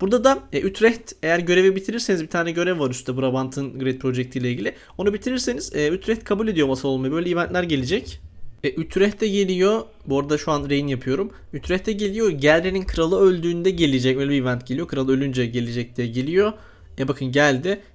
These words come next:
E, Gelre'nin kralı öldüğünde bize vasal olarak gelecek. Hatta direkt reignlenmiş olarak gelecek. E, Liège gelecek. Gelre gelecek. Utrecht de gelecek. Bu kadar. Üç tanesi, e, geliyor. Yani gelebiliyor. Şansı var.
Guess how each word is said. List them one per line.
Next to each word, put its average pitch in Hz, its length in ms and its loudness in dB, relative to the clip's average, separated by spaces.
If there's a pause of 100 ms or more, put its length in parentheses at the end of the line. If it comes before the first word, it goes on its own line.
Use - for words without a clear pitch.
E, 127 160 -6
Gelre'nin 143 400 2
kralı 151 300 0
öldüğünde 127 560 0 (300)
bize 135 340 2
vasal 131 280 -2
olarak 123 380 0
gelecek. 131 340 0
Hatta 190 240 0
direkt 226 260 0
reignlenmiş 143 500 0
olarak 123 340 0
gelecek. 131 480 0 (240)
E, 135 60 -6
Liège 147 500 4
gelecek. 185 580 0 (420)
Gelre 185 320 4
gelecek. 151 400 0
Utrecht 196 340 0
de 151 60 0
gelecek. 131 500 -2
Bu 247 60 -6
kadar. 143 260 2
Üç 196 160 -4
tanesi, 151 560 -2 (280)
e, 131 360 0
geliyor. 165 600 0
Yani 123 160 -6
gelebiliyor. 135 460 0
Şansı 123 380 -4
var. 160 320 -4